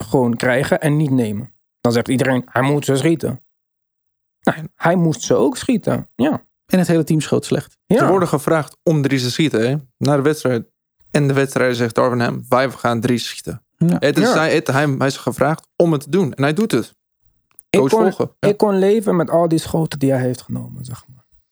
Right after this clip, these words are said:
Speaker 1: Maar bovenal zou ik na de wedstrijd zeggen van,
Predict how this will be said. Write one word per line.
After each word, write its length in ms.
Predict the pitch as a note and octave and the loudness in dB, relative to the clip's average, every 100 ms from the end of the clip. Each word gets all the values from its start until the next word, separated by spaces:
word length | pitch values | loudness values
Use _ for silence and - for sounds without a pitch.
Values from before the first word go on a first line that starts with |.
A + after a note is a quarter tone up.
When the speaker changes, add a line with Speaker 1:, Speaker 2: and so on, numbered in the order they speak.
| _ _ _ _ _ _ _ _ _ | _ _ _ _ _ _ _ _ _
Speaker 1:
Maar 180 | - C3 | -2 0
bovenal 840 | B2 C#3+ D#3+ E3 - - D3+ E3+ F3+ | 2 2 2 -2 -4 -2 0 2 2
zou 260 | D3+ D3 | 2 2
ik 220 | D#3 - - | 0 -4 -2
na 200 | D#3 D#3 | 0 2
de 80 | D3+ | 2
wedstrijd 480 | D#3 - C#3+ C#3+ | 0 0 0 0
zeggen 320 | C3 C#3 - C#3+ | 0 0 -2 -4
van, 400 | - C#3 C3+ | 0 0 0